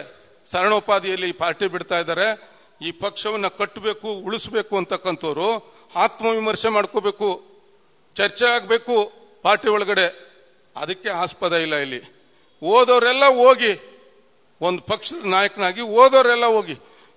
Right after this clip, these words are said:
ನಮ್ಮ ಪಕ್ಷದಿಂದಲೇ ಬೆಳೆದವರು ಇವರೆಲ್ಲ ನಮ್ಮ ಪಕ್ಷದಲ್ಲೇ ತಿಂದು ಉಂಡು ಹೋದವರು ಹೋಗಿ ಅಂತ ಯಾವ ಬಾಯಿನಿಂದ ನೀವು ಹೇಳ್ತೀರಿ? ಈ ಪಕ್ಷಕ್ಕೋಸ್ಕರ ಮೂರು ಸಾರಿ, ನಾಲ್ಕು ಸಾರಿ ಸಾಲ ಸೋಲ ಮಾಡ್ಕೊಂಡು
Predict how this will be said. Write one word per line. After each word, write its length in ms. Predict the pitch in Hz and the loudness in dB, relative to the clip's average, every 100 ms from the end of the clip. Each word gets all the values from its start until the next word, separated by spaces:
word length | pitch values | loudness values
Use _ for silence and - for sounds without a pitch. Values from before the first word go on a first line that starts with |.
| _ | _
ನಮ್ಮ 340 | 135 160 220 240 | -10 -8 -6 -6
ಪಕ್ಷದಿಂದಲೇ 720 | - 220 - 208 220 226 247 | -4 -6 -6 -8 -4 0 0
ಬೆಳೆದವರು 720 | 202 214 208 208 170 120 - - _ _ _ _ _ | 0 -4 -2 -2 -2 -8 -18 -20 _ _ _ _ _
ಇವರೆಲ್ಲ 360 | 165 202 214 185 | -4 -2 0 -2
ನಮ್ಮ 320 | 160 185 226 | -2 -4 -4
ಪಕ್ಷದಲ್ಲೇ 520 | 220 220 - 214 226 | -6 -10 -6 -4 -4
ತಿಂದು 300 | 226 202 202 | -4 -8 -6
ಉಂಡು 200 | 196 185 | -6 -6
ಹೋದವರು 320 | 175 151 135 113 - _ _ _ _ _ | -8 -10 -10 -14 -20 _ _ _ _ _
ಹೋಗಿ 480 | 226 285 254 208 120 - _ _ _ _ _ | 2 2 2 -6 -8 -18 _ _ _ _ _
ಅಂತ 240 | 156 208 - 156 160 208 214 _ _ _ _ _ _ _ _ _ _ | -8 -8 -6 -4 -2 -6 -8 _ _ _ _ _ _ _ _ _ _
ಯಾವ 260 | 131 160 202 | -8 -4 -4
ಬಾಯಿನಿಂದ 460 | 151 165 233 233 208 | -2 -4 -2 -6 -6
ನೀವು 260 | 185 156 | -6 -6
ಹೇಳ್ತೀರಿ? 540 | 143 143 120 101 - _ _ _ _ _ _ _ - | -6 -10 -16 -20 -20 _ _ _ _ _ _ _ -10
ಈ 100 | 175 | -10
ಪಕ್ಷಕ್ಕೋಸ್ಕರ 800 | - 185 - 196 - 175 - 180 | -8 -10 -8 -8 -8 -8 -6 -6
ಮೂರು 320 | 165 175 185 | -4 -6 -6
ಸಾರಿ, 300 | 190 202 175 | -6 -8 -6
ನಾಲ್ಕು 360 | 156 170 185 185 | -6 -4 -6 -4
ಸಾರಿ 260 | 180 170 | -4 -4
ಸಾಲ 340 | 160 175 185 190 | -8 -6 -6 -6
ಸೋಲ 260 | 190 185 | -6 -6
ಮಾಡ್ಕೊಂಡು 580 | 170 165 160 - 170 160 | -4 -4 -6 -8 -8 -8